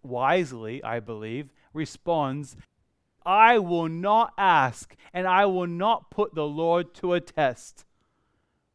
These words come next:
Because he's basically saying, "God, your word is enough. I, I'll believe you."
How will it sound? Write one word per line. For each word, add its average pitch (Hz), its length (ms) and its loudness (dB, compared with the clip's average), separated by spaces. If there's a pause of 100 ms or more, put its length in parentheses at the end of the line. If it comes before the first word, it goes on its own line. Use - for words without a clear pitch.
Because 147 180 -14
he's 147 60 -12
basically 151 340 -6
saying, 143 260 -6
"God, 165 260 0
your 165 160 -4
word 156 280 -4
is 139 140 -6
enough. 143 360 -2
I, 135 100 -2
I'll 143 320 0
believe 139 480 -4
you." 104 240 -14